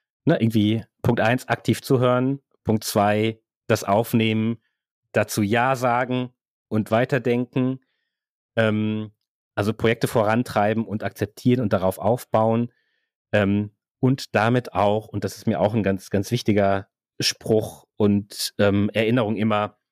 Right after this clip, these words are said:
„Let your partner shine“, ähm, den anderen glänzen lassen. Und das kann man im Business auch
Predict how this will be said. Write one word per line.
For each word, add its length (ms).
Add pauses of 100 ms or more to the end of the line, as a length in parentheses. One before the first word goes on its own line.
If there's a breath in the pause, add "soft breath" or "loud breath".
(200)
„Let 260
your 120
partner 420
shine“, 640 (720)
ähm, 420
den 220
anderen 540
glänzen 560
lassen. 420 (920)
Und 400
das 140
kann 160
man 160
im 140
Business 320
auch 340